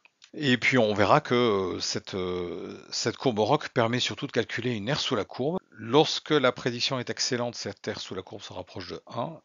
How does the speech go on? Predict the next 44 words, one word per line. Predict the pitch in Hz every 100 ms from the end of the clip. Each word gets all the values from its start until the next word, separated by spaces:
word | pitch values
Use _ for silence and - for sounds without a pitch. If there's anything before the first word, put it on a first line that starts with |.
| -
et | 107
lorsque | 104 - -
la | 95
prédiction | - 101 92 - 110 101
est | 92
très | - 98
mauvaise, | 95 90 107 135 - - - - -
l'R | 104 95
sous | - 92
la | 87
courbe, | - 131 127
euh, | 101 92 -
se | -
rapproche | 98 90 - 123
de | 104
zéro | 95 104 123 117
virgule | 107 98 92
cinq. | - - - - _ -
En | 127
général, | 151 139 135 147
dans | 131
la | 107
régression | 110 110 120
logistique, | 110 - 131 120
on | 104
a |
au | 101 113
moins | 123 135 107
une | -
variable | 107 107 107 107
continue | 110 101 110 110
parmi | 107 98 101
les | 98
variables | 95 90 85 85
X, | 120 -
et | 95
donc, | 104 110
euh, | 95 98 - - _ -
cette | - 104
R | 110
sous | - -
la | 92
courbe, | - 123 123
euh, | 95 92